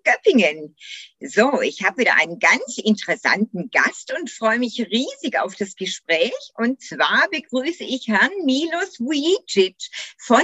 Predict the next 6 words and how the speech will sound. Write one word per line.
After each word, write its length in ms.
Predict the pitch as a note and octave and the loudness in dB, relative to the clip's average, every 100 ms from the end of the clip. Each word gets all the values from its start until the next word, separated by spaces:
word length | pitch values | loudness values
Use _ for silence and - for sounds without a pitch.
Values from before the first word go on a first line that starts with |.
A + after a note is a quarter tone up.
| G#4+ | 4
der 140 | D4+ | 2
Gastronomie 880 | B3 G3 G#3+ - G3+ F#3 F3 G#3+ C#4+ | 4 4 2 -2 -4 -2 -2 -2 -2
Filzek. 800 | - - A#4 B4+ - - D#3 - - - | -4 2 2 2 2 2 2 -2 -10 -2
Hallo, 440 | A#3+ E4 E4 F4+ A4 G#4 | 0 0 -2 -4 -4 0
Herr 120 | C4+ | 0
Vujicic. 640 | A#3 A#3 G#3 F#3+ - D#3 | 4 4 2 0 -6 -6